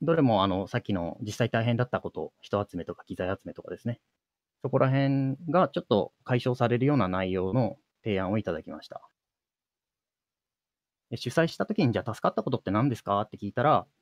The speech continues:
参加者と主催経験者からの協力がすごく助かりましたという人が多かったです。特に、まあ、参加者が自主的に協力してくれたっていうところの意見が多かったですね。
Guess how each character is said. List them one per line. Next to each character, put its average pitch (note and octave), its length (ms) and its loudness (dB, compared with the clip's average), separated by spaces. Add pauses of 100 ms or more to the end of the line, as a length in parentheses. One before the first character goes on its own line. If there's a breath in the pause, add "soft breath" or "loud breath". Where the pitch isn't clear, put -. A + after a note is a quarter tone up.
(360)
参 D#3 220 0
加 F#3+ 120 -2
者 - 180 0
と C#3+ 280 2
主 - 140 -14
催 E3 260 0
経 D#3+ 220 0
験 F3+ 240 0
者 - 160 -6
か G#2+ 120 0
ら F#2+ 120 0
の B2 240 0 (480)
協 B2+ 140 2
力 A#2+ 240 0
が A#2 260 2 (200)
す C3 60 -2
ご C#3 80 0
く - 80 -16
助 - 160 -8
か B2 100 0
り B2 60 0
ま C3+ 80 2
し C3+ 60 -6
た - 100 -2
と G2 100 -6
い G2 60 -2
う - 40 -6
人 C#3+ 140 -2
が E3 180 2
多 G#2 100 -4
か F2 80 -4
っ - 40 -16
た - 100 -12
で E2+ 100 -8
す。 - 200 -20
特 G#3+ 180 -2
に、 E3+ 100 2
ま A2 140 2
あ、 G2+ 40 -2
参 D#3+ 300 -4
加 G3 100 0
者 D#3+ 140 0
が G#2 240 2 (200)
自 G2+ 140 -8
主 - 40 -16
的 D3 240 -4
に D3 220 0 (180)
協 C#3 200 -2
力 D#3 220 -4
し - 80 -4
て D#3 100 -2
く D#3 120 0
れ D#3 80 2
た E3+ 100 2
っ F3+ 100 -4 (120)
て F#2+ 80 -2
い E2+ 80 -2
う D#2+ 40 -8
と F#2 120 -6
こ G#2 120 -2
ろ G2 80 0
の A2+ 220 -2 (120)
意 B2 100 -4
見 F#2+ 160 -2
が G#2 240 -2
多 F#2+ 100 -8
か - 120 -10
っ - 20 -20
た E2 80 -12
で D2 100 -12
す - 120 -20
ね。 F2 80 -20